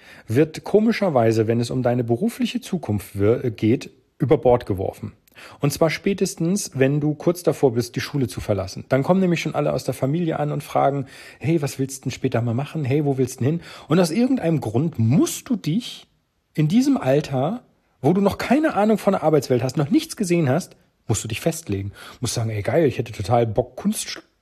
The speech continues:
zu studieren oder Sportwissenschaften oder ich hätte gern Bock, Germanistik zu machen oder Chemie oder was weiß ich. Ja, oder ich hätte Bock, eine Ausbildung zu machen. Ich möchte gerne in den K-F-Z-Bereich. Ich möchte gerne,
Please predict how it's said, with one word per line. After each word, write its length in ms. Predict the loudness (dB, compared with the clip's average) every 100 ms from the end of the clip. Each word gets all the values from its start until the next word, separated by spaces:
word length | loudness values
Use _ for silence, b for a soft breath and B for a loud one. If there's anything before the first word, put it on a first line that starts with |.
| -8
zu 160 | -4
studieren 480 | -2 -4 -2 -2 -2
oder 360 | 0 0 0 -4 B B B
Sportwissenschaften 1000 | -10 2 4 4 0 -4 -2 -2 -2 -4
oder 120 | -2
ich 100 | -2
hätte 140 | -4 -2
gern 260 | -2 0
Bock, 360 | -2 -4 -8 0
Germanistik 640 | 2 4 2 0 -4 -8
zu 120 | -6
machen 340 | -4 -4 -6 -6
oder 320 | -4 -2 -2
Chemie 560 | -4 -2 0 0 0 -2
oder 220 | -2 2
was 120 | 4
weiß 180 | 4 2
ich. 220 | 0 -4 B B B B B B
Ja, 160 | 0 2
oder 200 | 2 2
ich 120 | 2
hätte 180 | 2 2
Bock, 200 | 2 0
eine 140 | 0 0
Ausbildung 520 | -2 0 0 2 0
zu 120 | 0
machen. 240 | 0 -2
Ich 100 | -2
möchte 220 | -4 -4 -4
gerne 240 | -2 0
in 60 | -2
den 120 | -2
K-F-Z-Bereich. 920 | 0 -2 -2 -4 -4 0 0 0 -4
Ich 120 | -4
möchte 260 | -4 -4 -2
gerne, 440 | 0 2 2